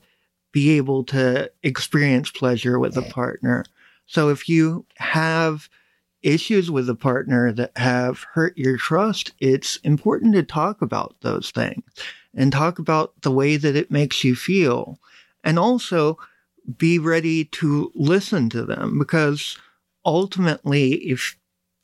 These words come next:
it's a decision that you make that you want to make it work with this partner, you have to be ready to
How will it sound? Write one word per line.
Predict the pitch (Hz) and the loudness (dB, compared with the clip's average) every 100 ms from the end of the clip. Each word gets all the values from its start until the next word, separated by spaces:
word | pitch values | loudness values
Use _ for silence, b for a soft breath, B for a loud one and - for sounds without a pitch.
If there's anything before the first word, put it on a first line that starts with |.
| - | 0
it's | 135 - 143 | 0 0 -2
a | 127 - _ _ 135 | -2 -6 _ _ -2
decision | 160 143 170 160 160 151 | 0 2 0 0 0 0
that | 143 165 | 0 2
you | 135 | 2
make | 143 165 175 - | 4 2 -2 -10
that | - 135 - | -4 -2 0
you | 175 131 135 - | 2 4 2 0
want | 143 143 147 - | 0 2 0 0
to | |
make | 139 135 - | 0 0 -2
it | - | -4
work | 147 202 233 - | 0 0 -2 -4
with | 143 | -4
this | 120 117 - | -2 -2 -4
partner, | - 120 127 131 123 147 - B B B B B B _ _ _ _ | -6 -4 -2 -2 0 -2 -8 B B B B B B _ _ _ _
you | 185 143 170 | 0 2 2
have | 165 190 185 | 2 -2 -2
to | 196 | -4
be | 175 185 170 156 147 - _ - | 2 2 4 4 0 -4 _ 0
ready | 139 139 160 180 160 143 135 | 0 2 2 2 2 0 -2
to | - - 147 139 135 131 | -6 2 4 6 4 2